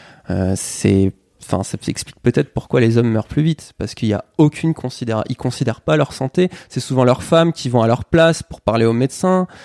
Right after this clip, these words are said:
Elle, elle voit tout ça dans ses entretiens, dans des trucs, et que, bah, forcément, les, dans les magazines féminins, on parle beaucoup de santé. Alors des fois, c'est pour des trucs de régime et des trucs absolument sexistes et épouvantables, mais on parle de santé, on parle de bien-être, de faire attention à soi, et cetera. Alors que les hommes,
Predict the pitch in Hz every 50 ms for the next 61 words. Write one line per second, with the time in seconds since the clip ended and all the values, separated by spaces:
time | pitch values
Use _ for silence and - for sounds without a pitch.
0 | - - - 131 131 123 120 113 113 113 - 135 113 - 190 170 139 120 - -
1 | 113 110 107 - - 131 123 - 180 175 139 117 104 107 110 - - 190 190 -
2 | - _ - - - - - - 113 - - - 117 107 101 90 95 92 - -
3 | - - - - 165 190 196 170 123 110 107 107 113 113 117 120 120 123 131 131
4 | 127 131 135 135 143 147 139 - - 131 135 147 160 165 165 156 123 104 95 107
5 | 104 113 110 - 123 - - 147 151 - 180 143 104 107 110 117 117 - - 131
6 | 123 - - - - 95 101 104 104 - - 123 113 110 110 104 107 110 117 117
7 | 120 131 120 107 101 95 - - 113 107 107 101 - - - 110 107 107 107 -
8 | 110 107 - - - 127 123 - - - 104 104 98 - 117 110 113 139 - 196
9 | 196 156 - - - - - - - 107 110 123 - 156 160 156 151 151 - 180
10 | 175 170 - 208 185 143 120 - 123 120 117 117 117 120 123 139 156 180 196 190
11 | 156 123 117 113 - - - 123 113 110 - - 117 - - - 113 110 107 -
12 | - 190 190 170 - - 104 - 120 139 165 143 107 - - - 107 107 104 117
13 | 151 180 196 190